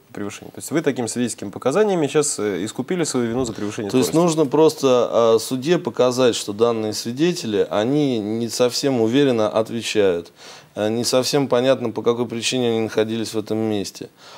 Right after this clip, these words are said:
Speaker 2: А, то есть вот такие вот вещи, к которым, допустим, сотрудники гибдд, они не готовят своих свидетелей. Если задавать грамотный вопрос, то рано или поздно вот такого свидетеля заведете в тупик.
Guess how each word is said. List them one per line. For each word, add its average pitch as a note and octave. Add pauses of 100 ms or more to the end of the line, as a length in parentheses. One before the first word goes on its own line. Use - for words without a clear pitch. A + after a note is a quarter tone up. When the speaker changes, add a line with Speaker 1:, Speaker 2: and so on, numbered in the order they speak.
(220)
Speaker 2:
А, G#2
то C3
есть B2
вот C3+
такие D3
вот C3
вещи, D#3+
к -
которым, B2+
допустим, A#2+
сотрудники A#2+
гибдд, A#2+
они C3+
не B2+
готовят C3+
своих G2
свидетелей. G#2 (360)
Если C3+
задавать C3
грамотный B2+
вопрос, C#3+
то -
рано B2+
или B2+
поздно C3
вот A2
такого A#2
свидетеля A#2+
заведете A2
в -
тупик. A2